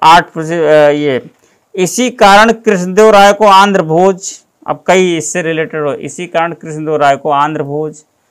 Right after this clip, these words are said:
अभिनव भोज और आंध्र पितामह की भी उपाधियां दी गई हैं, due to, due to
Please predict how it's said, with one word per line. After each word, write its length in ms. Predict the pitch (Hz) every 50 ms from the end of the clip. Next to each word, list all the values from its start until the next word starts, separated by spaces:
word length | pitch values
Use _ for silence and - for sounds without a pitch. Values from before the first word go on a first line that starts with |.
| _ _ _ _ _ -
अभिनव 480 | 143 135 135 147 156 170 175 175 175 156
भोज 500 | 147 151 165 165 165 156 160 - - - _ _ _ _ _ _ _ _ _ _
और 280 | - 147 151 151 - - -
आंध्र 400 | 147 151 165 170 175 170 165 151
पितामह 640 | - - - 160 - - 151 151 160 165 165 165 156
की 260 | 156 - - 151 147
भी 140 | 139 139 147
उपाधियां 520 | 143 117 135 127 123 127 135 139 127 127
दी 180 | 120 131 127 117
गई 180 | 127 120 120
हैं, 280 | 120 113 110 113 120 135
due 220 | 147 160 170 165 165 -
to, 220 | 170 165 156 139 123 - _ _ _ _ _ _ _ _ _ _ _ _ _ _ _ _ _ _ _ _ _ _ _ _ 165
due 340 | 131 139 147 156 165 160 156 156
to 320 | 165 156 147 127 110 202